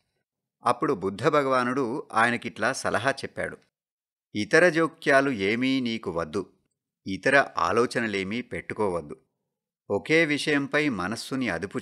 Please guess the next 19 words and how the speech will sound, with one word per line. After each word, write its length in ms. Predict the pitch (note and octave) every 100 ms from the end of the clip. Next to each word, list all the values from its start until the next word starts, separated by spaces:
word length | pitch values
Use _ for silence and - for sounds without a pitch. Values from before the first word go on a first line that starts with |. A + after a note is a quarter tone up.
| -
చేయి. 260 | F2 D#2 - _ _ _ _ _ -
అది 160 | G#2+ A#2
మనస్సుని 540 | D#2+ F2 G#2+ - B2
ఏకాగ్రం 600 | B2 F2+ F2+ A#2+ A#2 A#2+ A2
చేయడమే." 420 | F2 F2+ F#2+ E2+ D#2+ _ _ _ _ -
అంతేకాకుండా 1000 | A2 B2 D#3+ C#3+ B2 B2+ B2+ A2+ B2+ G3 _ _ _ _ -
ఆయన్ను 300 | A2+ C3+ C#3+
మళ్ళీ 480 | G#2 F2 G#2+ C#3+ D#3 -
ఆ 140 | A2+ A#2
గ్రామానికి 640 | G2 F#2+ A#2+ D3 D3 C3+
వెళ్ళి 540 | G#2+ G2+ B2 B2 C#3 - _ _ _ -
ఏ 200 | G2+ D3+
విషయమూ 680 | F3 E3 E3 C#3+ C#3 D#3 - F#2+
ఆలోచించకుండా 1000 | A2+ C#3+ C#3 B2+ A2 G2+ F#2 G2 B2 C#3+
దృష్టి 560 | F2+ F2 A2+ - E3+
అంతా 420 | C3 A2 A2+ A#2+
ధ్యానం 460 | C3 E2 F2 A#2 D#3
పట్లనే 500 | C#3+ C3 B2+ A#2 D3
కేంద్రీకరించవలసింది 1500 | - G#2 G#2+ C#3+ D3+ C#3+ B2 A2+ G#2+ G2+ G2 G2 F#2+ G#2+ B2